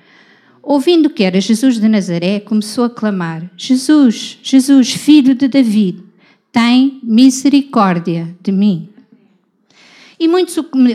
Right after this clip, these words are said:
repreendiam e pediam para que se calasse, mas ele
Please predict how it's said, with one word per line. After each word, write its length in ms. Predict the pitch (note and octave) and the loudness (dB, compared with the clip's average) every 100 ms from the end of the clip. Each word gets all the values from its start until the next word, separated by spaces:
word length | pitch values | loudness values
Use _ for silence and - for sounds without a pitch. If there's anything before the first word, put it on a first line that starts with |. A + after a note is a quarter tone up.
| - | -2
repreendiam 680 | - A#3 G#3+ G3 B3+ B3+ | -2 0 2 2 4 4
e 80 | A3 | 2
pediam 540 | F#3+ - - E3+ A3+ A3 | -2 -10 -6 0 2 0
para 220 | A3 G3+ | -4 -8
que 100 | - | -10
se 100 | - | -14
calasse, 680 | - D3 F3 F3+ - - - _ - | -12 -12 -8 -10 -10 -18 -20 _ -14
mas 280 | D#3+ E3 | -12 -8
ele 240 | F3 G3+ | -4 -4